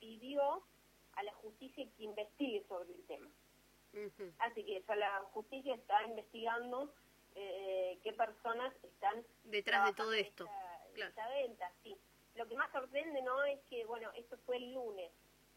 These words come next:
Speaker 1: y el lunes todavía seguían los incendios.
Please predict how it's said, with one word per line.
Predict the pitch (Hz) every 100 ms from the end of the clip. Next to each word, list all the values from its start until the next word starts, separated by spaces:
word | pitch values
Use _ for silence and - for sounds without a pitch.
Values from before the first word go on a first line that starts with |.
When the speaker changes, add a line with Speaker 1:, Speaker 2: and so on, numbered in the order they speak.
| -
Speaker 1:
y | 220
el | 233
lunes | 427 370
todavía | 196 190 277 262
seguían | 294 247 208 165
los | 175 180
incendios. | 180 185 185 160 151 156